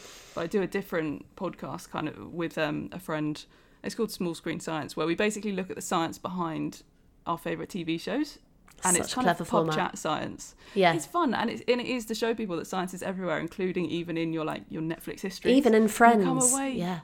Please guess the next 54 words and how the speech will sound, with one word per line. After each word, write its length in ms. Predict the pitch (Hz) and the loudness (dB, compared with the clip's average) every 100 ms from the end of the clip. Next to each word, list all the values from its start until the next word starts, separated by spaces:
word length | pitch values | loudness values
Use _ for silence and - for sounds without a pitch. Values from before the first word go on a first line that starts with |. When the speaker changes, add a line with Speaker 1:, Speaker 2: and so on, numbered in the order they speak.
| - - | -12 -4
Speaker 1:
even 340 | 294 302 285 | -2 -2 -2
in 200 | 285 285 | -2 -4
Friends. 760 | 277 - 254 294 269 226 196 - | -6 -8 -8 -4 -4 -4 -6 -2
So 160 | 233 | 2
we're, 160 | 214 220 | 4 4
so 160 | - 208 | 2 -2
we're 80 | |
doing 220 | 202 233 202 | 2 2 2
a 60 | |
couple 260 | 208 208 185 | -4 -6 -6
of 80 | - | -4
shows 420 | 180 170 - - | -2 -2 -4 -8
as 100 | 190 | -12
part 220 | - 185 | -6 -4
of 80 | 175 | -4
this 140 | - - | -6 -4
science 300 | 180 - - | -4 -4 -6
festival, 320 | 180 - 82 | -10 -8 -6
and 100 | - | -4
I, 80 | 185 - | -6 -8
I 120 | - | -10
think 240 | - 254 - | -8 -8 -4
science 280 | 220 196 - | -2 0 -2
festivals 340 | 180 185 170 | -4 -4 -10
are 40 | - | -8
such 280 | 208 185 | -6 -6
an 60 | 196 | -6
exciting 500 | 185 - 175 - 160 | -8 -4 -6 -4 -8
format 420 | - 175 160 - - - - - - - - | -6 -6 -4 -6 -10 -20 -20 -20 -20 -20 -8
to 120 | - | -4
just 240 | 185 180 - | -4 -2 4
gather 240 | 196 190 180 | 8 8 6
Speaker 2:
Mm. 120 | 175 | 2
Speaker 1:
people 240 | 175 170 | -2 -2
in 140 | 165 170 | -2 -4
pubs 580 | - 185 151 - - - | -4 -4 -6 -8 -14 -10
and 120 | 175 | -10
be 160 | 165 170 | -6 -6
like, 180 | 156 - | -4 0
Speaker 2:
Mm. 640 | 254 269 269 247 214 185 180 | 2 4 4 4 4 2 0
Speaker 1:
"Science 400 | - 165 151 - | -4 -4 -4 -6
is 100 | - | -6
not 120 | 160 | -4
all 100 | 160 | -4
done 160 | 160 156 | -6 -6
in 140 | 151 | -4
labs. 320 | 151 151 - | -4 -6 -6
Look 160 | 160 - | -10 -6
how 180 | 147 151 | -6 -4
interesting 520 | 156 - - 151 151 | -6 -8 -10 -6 -4
these 180 | 151 156 | -4 -6
weird 220 | 151 143 | -6 -6
facts 320 | - - - | -10 -10 -14
are." 220 | - - | -14 -14